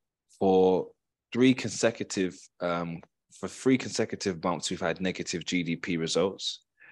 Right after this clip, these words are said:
okay, um, across the U K as well as in the U S. And for six, um, consecutive months, we've had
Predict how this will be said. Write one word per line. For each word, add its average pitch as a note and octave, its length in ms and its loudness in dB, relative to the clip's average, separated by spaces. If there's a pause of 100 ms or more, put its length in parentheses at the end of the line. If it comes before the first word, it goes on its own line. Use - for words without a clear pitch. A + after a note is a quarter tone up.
(140)
okay, E2+ 440 0
um, E2 460 0
across - 380 0
the F2+ 100 -10
U F#2 160 -2
K G2 420 -2
as - 120 -12
well F2 140 2
as E2 120 -4
in E2 80 -8
the D#2+ 80 -6
U E2+ 240 -2
S. - 320 -4 (400)
And F2 360 0
for - 140 -10
six, - 480 0 (360)
um, F2+ 320 0
consecutive - 680 -4
months, F2+ 320 -4
we've - 140 -8
had F2+ 280 0